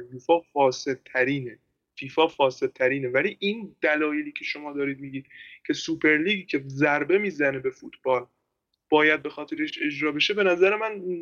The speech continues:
مثال نقض داره واقعاً. ببین وقتی که میگی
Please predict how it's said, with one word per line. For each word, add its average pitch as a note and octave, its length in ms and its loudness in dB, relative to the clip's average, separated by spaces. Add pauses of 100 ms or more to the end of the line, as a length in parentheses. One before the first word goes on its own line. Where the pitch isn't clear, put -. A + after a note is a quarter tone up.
(120)
مثال E3+ 260 2 (160)
نقض G#3+ 360 -2
داره A3 240 4 (100)
واقعاً. B2+ 280 0 (120)
ببین G#3 180 0 (460)
وقتی D#3+ 260 -2
که F3 100 -12
میگی E3 240 -10